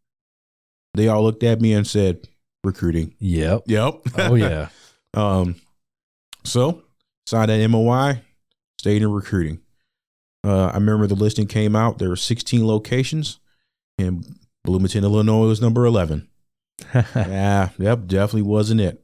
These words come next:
Speaker 1: I was trying to stay within a couple hours so I could be still somewhat close to home 'cause by this time my father has passed as well.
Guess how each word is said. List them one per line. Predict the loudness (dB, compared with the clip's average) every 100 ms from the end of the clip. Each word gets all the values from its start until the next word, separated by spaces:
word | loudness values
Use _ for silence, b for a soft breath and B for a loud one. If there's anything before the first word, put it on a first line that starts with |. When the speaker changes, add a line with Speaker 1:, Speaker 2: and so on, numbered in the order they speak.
| -12
Speaker 1:
I | -8
was | -6
trying | -2 -2 0
to |
stay | -2 0 0 -2 -8
within | -4 -2 -2
a |
couple | 0 -2 -2
hours | -2 0 0 -4 -8 _ _ _
so | -6
I |
could | -4 -2
be | -4
still | -2 -2 -2
somewhat | -2 -2 -4
close | -2 -4 -2
to |
home | -2 -2
'cause | -2 -2
by | -4
this | -4 -4
time | -2 -2
my | -2
father | -2 -2 -4
has | -8
passed | -8 -8 -8
as | -10 -6
well. | -8 -8